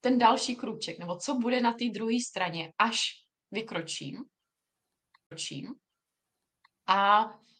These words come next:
mně třeba pomáhá taková kontrolka,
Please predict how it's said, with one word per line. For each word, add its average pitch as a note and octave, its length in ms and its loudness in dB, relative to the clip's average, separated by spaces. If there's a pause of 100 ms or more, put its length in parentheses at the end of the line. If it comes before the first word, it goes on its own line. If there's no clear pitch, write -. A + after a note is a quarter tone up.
(1000)
mně A3+ 240 2
třeba C4 440 6
pomáhá F3+ 920 0 (640)
taková A#3 300 6
kontrolka, G3 840 -4